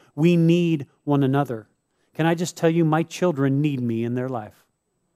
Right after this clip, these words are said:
Parents,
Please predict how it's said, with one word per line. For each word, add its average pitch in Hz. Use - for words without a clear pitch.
Parents, 170